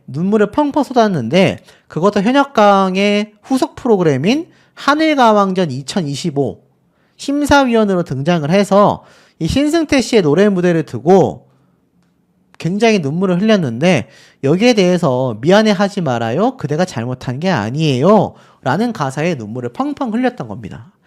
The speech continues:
그러니까 자신도 이혼한 지 얼마 안 됐고 노래를 듣는 것만으로도 눈물을 쏟는 상황에서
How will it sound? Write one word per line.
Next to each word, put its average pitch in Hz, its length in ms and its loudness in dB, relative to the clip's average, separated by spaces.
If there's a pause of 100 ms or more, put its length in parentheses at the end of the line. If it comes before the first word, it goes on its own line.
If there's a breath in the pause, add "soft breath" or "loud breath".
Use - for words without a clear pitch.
(360 soft breath)
그러니까 277 360 2
자신도 302 400 -2
이혼한 226 400 2
지 220 60 2
얼마 160 300 2
안 120 140 0
됐고 165 540 -4
노래를 214 440 4
듣는 202 320 -8
것만으로도 156 840 -4 (380 soft breath)
눈물을 247 360 -2
쏟는 220 280 -4
상황에서 190 800 0